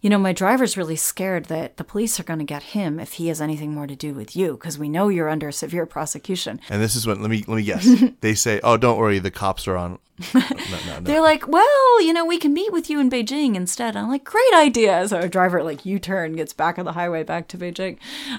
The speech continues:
Speaker 1: um, you know, 'cause you really can't drive a driver into a trap <laughs> that he doesn't wanna go to.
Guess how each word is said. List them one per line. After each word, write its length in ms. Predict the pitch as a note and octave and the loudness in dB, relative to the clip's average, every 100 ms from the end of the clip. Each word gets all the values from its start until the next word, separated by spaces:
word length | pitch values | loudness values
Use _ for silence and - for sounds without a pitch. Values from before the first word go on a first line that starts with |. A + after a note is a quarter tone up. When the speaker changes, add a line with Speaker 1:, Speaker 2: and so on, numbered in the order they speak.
| - | -6
Speaker 1:
um, 380 | E3+ E3 E3 - | -6 -4 -6 -6
you 120 | G3+ | -6
know, 120 | F3 - | -6 -6
'cause 220 | F#3 G3 | -8 -4
you 100 | A3 | 0
really 160 | A3+ | 0
can't 240 | E3+ F3 - | -2 -6 -6
drive 200 | D#3+ D#3+ | -6 -6
a 60 | |
driver 380 | D3+ D#3 E3 D#3+ | -6 -6 -6 -6
into 300 | C#3 E3 F3 | -8 -8 -8
a 60 | C#3+ | -10
trap 320 | - D3+ - | -4 -4 -2
<laughs> 60 | F#3+ | -2
that 100 | - | 2
he 240 | - D#4+ | 8 8
doesn't 260 | - C4+ G3 | 8 4 2
wanna 200 | F#3 E3 | -2 -4
go 180 | D#3+ F3 | -6 -6
to. 200 | - | -10